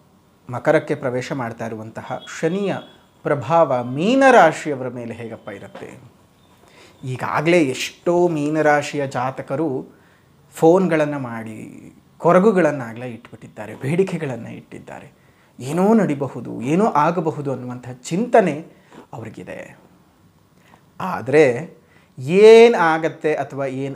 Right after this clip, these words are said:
ಆಗೋಲ್ಲ ಅನ್ನೋದಕ್ಕಿಂತ ಜೀವನವನ್ನ ಬಂದ ಹಾಗೆ ಅದನ್ನ ಎದುರಿಸ್ಕೊಂಡು ಹೋಗ್ತಕ್ಕಂತಹದ್ದು ದೊಡ್ಡ ವಿಚಾರ. ಜೀವನವನ್ನ ಎದುರಿಸಬೇಕು.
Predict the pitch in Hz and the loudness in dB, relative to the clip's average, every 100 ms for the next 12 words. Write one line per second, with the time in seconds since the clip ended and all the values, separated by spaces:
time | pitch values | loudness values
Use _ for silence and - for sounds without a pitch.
0 | - 123 156 180 180 175 180 139 131 123 | -4 4 4 6 6 8 6 2 -6 -10
1 | 120 - 147 147 123 - _ - 131 143 | -12 -14 -16 -12 -14 -14 _ -14 -8 0
2 | 196 220 214 196 185 196 185 147 156 185 | 4 6 6 6 4 2 0 -2 -2 0
3 | 180 151 160 160 185 143 135 131 185 175 | 0 6 6 6 2 -2 -2 -8 -6 -8
4 | 180 - - - 139 196 311 - 269 240 | -10 -16 -20 -8 4 8 8 6 2 2
5 | 196 196 - - 127 117 117 110 107 139 | -2 -6 -8 -12 -14 -18 -18 -18 -6 4
6 | 254 - - - _ _ 139 123 123 113 | 4 2 -10 -20 _ _ -12 -10 -12 -16
7 | 107 - 113 - _ _ _ _ 123 123 | -16 -20 -20 -20 _ _ _ _ -10 -4
8 | 202 196 160 170 180 135 170 220 - 135 | -2 -2 -6 -6 -6 -6 -6 -8 -10 -14
9 | - - - | -14 -16 -16